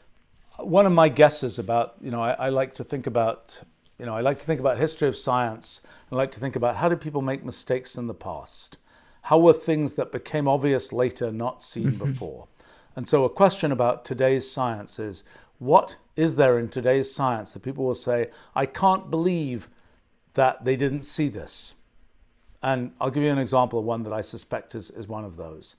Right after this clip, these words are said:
Speaker 1: So you look at a gas, it's got a bunch of molecules bouncing around. We say the gas has a certain pressure, it has a certain temperature, but all those details about all the gas molecules bouncing around, we just say that's entropy. There's no, there's no detail there that we care about. It's just random.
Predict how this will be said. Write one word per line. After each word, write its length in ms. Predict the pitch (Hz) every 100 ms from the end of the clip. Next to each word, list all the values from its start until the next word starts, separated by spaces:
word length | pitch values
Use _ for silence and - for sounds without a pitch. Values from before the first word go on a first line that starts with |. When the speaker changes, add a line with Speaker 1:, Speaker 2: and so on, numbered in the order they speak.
| - - _ _
Speaker 1:
So 260 | - 135 127
you 140 | 156
look 160 | 175 170
at 60 |
a 40 | 147
gas, 600 | 127 107 95 - - - -
it's 100 | -
got 100 | 123
a 40 |
bunch 220 | 117 123
of 60 | 120
molecules 440 | 120 117 - 107
bouncing 440 | - 107 104 110 104
around. 480 | 101 101 101 98 - _ - _ _
We 200 | 135 170
say 360 | 160 - 165 143
the 100 | 127
gas 300 | 139 139 -
has 140 | 123
a 20 | 98
certain 260 | 110 104
pressure, 380 | - 185 - 143
it 60 | 113
has 160 | 117
a 40 | 98
certain 280 | 139 131
temperature, 640 | 113 175 175 143 - 151 139 - - -
but 140 | 156 -
all 240 | 220 233
those 240 | 214 196 -
details 480 | 220 208 170 139
about 220 | 120 131 151
all 120 | 156
the 60 |
gas 280 | 147 151 151
molecules 380 | 139 123 131 120
bouncing 400 | - 123 120 123
around, 280 | 117 110 110 - -
we 100 | 175
just 220 | 175 180 -
say 180 | 160
that's 280 | 139 151 143
entropy. 500 | 147 131 110 - 82
There's 280 | 80 107 98
no, 440 | 139 143 135 127 - - -
there's 180 | 123
no 200 | 147 156
detail 500 | 131 139 - 117 101
there 300 | 101 107 95
that 140 | 98 113
we 80 | 110
care 260 | - 117
about. 180 | 95 85
It's 80 | 92
just 240 | 165 156
random. 500 | 127 107 104 73 65